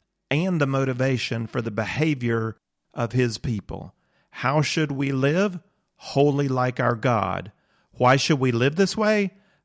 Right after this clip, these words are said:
Because we want to live in a way that reflects who God is and who we are as bearers of his image. Both the ceremonial purity laws and the moral purity laws are intended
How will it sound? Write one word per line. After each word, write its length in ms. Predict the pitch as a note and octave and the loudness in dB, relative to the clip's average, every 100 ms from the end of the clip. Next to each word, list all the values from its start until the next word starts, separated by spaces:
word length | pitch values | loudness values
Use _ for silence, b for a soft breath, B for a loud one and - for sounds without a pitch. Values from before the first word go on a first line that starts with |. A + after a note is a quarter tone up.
| - | -8
Because 360 | C#3 D3 C#3+ B2 | -4 0 0 2
we 140 | C3+ | 0
want 420 | A#2+ C3 F3 - | 2 2 2 0
to 100 | D3+ | -4
live 240 | D3 D#3+ D#3+ | -2 0 0
in 80 | D3+ | 0
a 60 | |
way 260 | B2+ C#3 C#3+ | 2 2 0
that 180 | D3 C3 | -2 -2
reflects 680 | A#2+ - F3+ F3 C#3+ - | -2 -2 -2 0 -2 -8
who 200 | - F3 | 0 0
God 320 | E3+ E3 C#3 B2+ | 2 0 2 2
is 480 | C#3 G3 A#3+ - - _ _ _ | 2 2 0 -6 -14 _ _ _
and 220 | - B2+ A#2 | -2 0 4
who 200 | E3 F#3 | 6 6
we 360 | D3 F#3 G3+ | 4 2 0
are 520 | - B2 A2+ A#2+ C#3+ - | 0 2 4 2 -2 -4
as 240 | C3 B2+ | -4 -4
bearers 720 | A#2 C#3 D3+ C#3+ B2+ B2+ A#2+ - | 0 2 4 4 2 0 -4 -6
of 140 | C3 B2+ | -4 -2
his 160 | C3 | 0
image. 580 | D#3 C3+ F2+ F#2 - - _ _ _ _ _ _ _ _ _ _ _ | 0 0 -2 -8 -14 -20 _ _ _ _ _ _ _ _ _ _ _
Both 420 | C3 D3+ G3+ G3 | 0 4 6 4
the 100 | C#3+ | 0
ceremonial 640 | A#2 - C#3+ C#3 C3+ B2 A2+ | -2 0 2 2 0 -2 -6
purity 380 | - D3+ A2+ | -2 -2 0
laws 480 | G2 G2 F#2+ B2 - _ _ _ _ _ | 0 0 -2 -4 -8 _ _ _ _ _
and 300 | C#3+ E3 D#3 | -2 -2 0
the 80 | B2+ | -2
moral 420 | B2+ D#3 G3+ E3 | 0 2 2 0
purity 380 | A#2+ C3+ A2 G#2 | 0 -2 -2 -2
laws 480 | G2+ G2+ G#2 A#2+ - | -2 0 0 -2 -4
are 180 | A2+ A2+ | -4 -4
intended 680 | A2+ - G3 D3+ A2+ A#2 | -6 -6 -4 -2 -2 -4